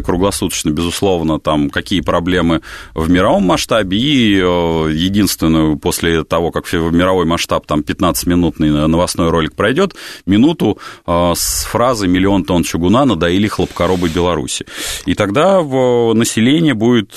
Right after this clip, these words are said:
э, с точки зрения, поскольку, м, средства массового поражения, которые ошибочно называют средствами массовой информации, э, легко управляют людьми, то можно будет вообще проворачивать в стране все что угодно.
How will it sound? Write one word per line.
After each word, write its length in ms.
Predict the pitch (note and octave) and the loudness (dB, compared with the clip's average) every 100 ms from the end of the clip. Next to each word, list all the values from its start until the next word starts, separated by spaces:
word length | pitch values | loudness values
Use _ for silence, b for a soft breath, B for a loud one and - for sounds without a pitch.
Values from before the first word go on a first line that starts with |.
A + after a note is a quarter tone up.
| - | -2
э, 340 | F#2+ F#2+ F#2 | 2 2 2
с 60 | F2 | 0
точки 240 | G2+ F2+ G2 | -2 -2 0
зрения, 320 | G#2 F#2+ E2+ | 2 2 2
поскольку, 1080 | G2 - F#2+ - E2+ E2 E2 D#2+ D#2 D#2 D2+ | -2 -4 -4 0 0 2 0 0 0 -2 0
м, 460 | D#2 D2 D2+ D2+ D2 | 0 2 2 2 0
средства 360 | - F#2+ - | 0 -2 0
массового 320 | F2 E2+ - D#2+ | 0 0 -2 -2
поражения, 480 | F2 F2 F2 D#2 | 0 0 0 -2
которые 460 | C#2+ D2+ D#2+ D#2 D#2 | -2 -4 0 0 0
ошибочно 380 | D#2 F2 C#2+ D#2+ | 0 -4 -2 -2
называют 280 | D#2 E2 D2+ | 0 0 0
средствами 360 | E2+ D#2 D#2+ | -2 -2 0
массовой 320 | E2 D#2+ - | 0 0 -2
информации, 580 | D#2 E2 E2+ E2 - D#2 - B B B B | -2 0 0 0 -2 -4 -6 B B B B
э, 500 | E2 E2 D#2 D#2+ D#2+ | 0 2 2 2 0
легко 460 | D2+ E2+ A2 - F#2+ | 0 0 0 0 -2
управляют 600 | D#2+ E2+ F2+ F2 E2 - | 0 -2 0 0 0 -2
людьми, 400 | G2+ A#2+ F#3+ G#3 | -2 0 0 0
то 260 | - C3+ | 0 0
можно 280 | D3+ D#3+ D3+ | 2 2 0
будет 260 | D3 D3 C#3 | 2 2 0
вообще 340 | C#3 - C#3+ | -2 0 0
проворачивать 640 | C#3 B2+ A#2+ B2 B2+ A2 | 0 0 2 2 -2 -4
в 40 | - | -4
стране 260 | G#2 G#2 | -2 0
все 120 | G2+ F#2+ | 0 -4
что 180 | - | -4
угодно. 260 | F#2+ F#2+ - | -4 -4 -10